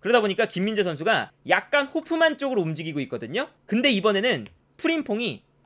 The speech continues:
오히려 가운데로 들어가면서 이 가운데 쪽으로 비르츠의 환상적인 패스가 들어갑니다.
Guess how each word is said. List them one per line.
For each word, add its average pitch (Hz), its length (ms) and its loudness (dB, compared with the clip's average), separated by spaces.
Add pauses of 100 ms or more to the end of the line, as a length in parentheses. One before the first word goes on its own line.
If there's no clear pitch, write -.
(100)
오히려 240 400 4
가운데로 226 520 0
들어가면서 143 680 -2 (260)
이 226 180 -4
가운데 269 600 0
쪽으로 240 520 -2 (380)
비르츠의 214 640 0
환상적인 285 680 0
패스가 175 280 -4
들어갑니다. 90 460 -12